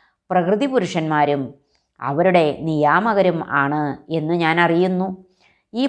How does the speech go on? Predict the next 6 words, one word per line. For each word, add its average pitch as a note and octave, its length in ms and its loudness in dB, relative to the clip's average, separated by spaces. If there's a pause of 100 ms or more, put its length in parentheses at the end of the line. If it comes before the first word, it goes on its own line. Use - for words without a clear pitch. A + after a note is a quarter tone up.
പ്രപഞ്ചത്തിൻ്റെ A#3 800 0
കർത്താവും G#3 580 2 (140)
കാരണവും G3 600 2 (200)
ഉപാദാനവും F#3 840 2 (220)
ആധാരവും F3 680 2 (440)
പ്രധാന G3 420 2